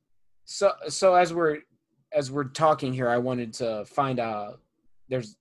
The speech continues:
a particular play that always stands out to me for Hossa, and that's, it's the Ben Smith overtime goal in twenty eleven, game six against the Canucks that forced a game seven.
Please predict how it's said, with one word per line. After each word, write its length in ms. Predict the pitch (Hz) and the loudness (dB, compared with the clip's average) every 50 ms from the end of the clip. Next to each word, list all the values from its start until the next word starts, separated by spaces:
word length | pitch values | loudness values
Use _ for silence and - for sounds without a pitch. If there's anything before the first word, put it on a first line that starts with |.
| _ _ - | _ _ -14
a 60 | 135 | -14
particular 500 | 127 - 156 139 - 214 202 190 175 156 | -12 -12 -12 -4 -2 -2 0 2 0 0
play 200 | - - 165 156 | 2 2 0 2
that 140 | 139 143 135 | 2 2 0
always 160 | 131 131 131 | 0 -2 -2
stands 220 | - 143 139 131 | -4 -6 -4 -2
out 120 | 127 120 - | -4 -4 -4
to 100 | - 135 | -6 -6
me 120 | 131 127 | -8 -8
for 160 | 117 - 117 | -8 -10 -8
Hossa, 260 | 120 123 117 113 - 120 | -8 -6 -8 -6 -8 -8
and 100 | 117 123 | -6 -4
that's, 240 | 120 120 - - - - _ _ _ _ - - - | -4 -4 -6 -8 -12 -14 _ _ _ _ -20 -6 -4
it's 140 | 175 165 - | -4 -2 0
the 100 | - 170 | -2 2
Ben 240 | 139 175 185 196 | 6 6 6 6
Smith 460 | 185 - - 175 170 170 170 170 - - | 4 0 0 2 2 2 2 0 -2 -2
overtime 500 | - 143 147 147 151 143 147 151 143 143 | 2 2 2 2 2 0 0 0 0 0
goal 500 | 139 139 139 139 139 139 135 131 131 139 - | 2 2 2 4 4 2 2 0 -2 -6 -8
in 140 | 151 131 127 | -6 -6 -6
twenty 320 | 120 - - 160 160 160 | -6 -4 -2 0 2 4
eleven, 480 | 151 143 139 139 135 127 135 135 135 127 | 4 4 4 2 2 0 0 -2 -2 -2
game 240 | 120 135 131 131 131 | 0 0 0 0 -2
six 720 | 127 - - - - - - - - 175 156 135 - - | -4 -4 -8 -8 -8 -8 -8 -6 0 0 0 0 -2 -6
against 220 | 135 127 139 131 - | -6 -4 -4 -4 -6
the 60 | 131 | -6
Canucks 440 | - 143 135 131 127 123 - - - _ _ _ _ _ _ - | -6 -4 -2 -2 -2 -4 -4 -8 -14 _ _ _ _ _ _ -2
that 120 | 147 135 | -2 -2
forced 280 | - - 151 151 143 - | 0 0 -2 -2 -2 -2
a 40 | 135 | -2
game 180 | 143 135 131 | -2 -2 -2
seven. 400 | 127 - 147 139 135 127 123 117 | 0 0 0 0 0 -2 -6 -8